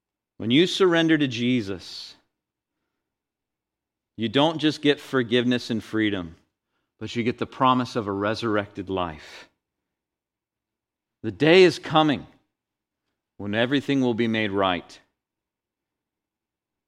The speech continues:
Now, his Spirit is making your spirit more like his own. Until that day,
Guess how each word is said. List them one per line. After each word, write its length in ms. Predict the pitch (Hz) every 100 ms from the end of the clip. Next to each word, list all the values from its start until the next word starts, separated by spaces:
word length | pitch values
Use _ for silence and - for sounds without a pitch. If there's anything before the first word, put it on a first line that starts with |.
| _ _ _ _ _
Now, 460 | 98 110 120 151 170 - _ _ _ -
his 160 | 135
Spirit 360 | - - 135 139
is 140 | 120
making 320 | 127 127 123 117
your 180 | 120
spirit 360 | 120 - 117 110
more 180 | 110 110
like 180 | 110 -
his 160 | 113
own. 300 | 113 101 78 - _ _ _ _ _ _ _ _ _ _ _ _ _ _ _ _ _ _ _ _ _ _ _ _ _ _ _ -
Until 300 | 92 151 151
that 260 | 151 147
day, 380 | 135 127 87 73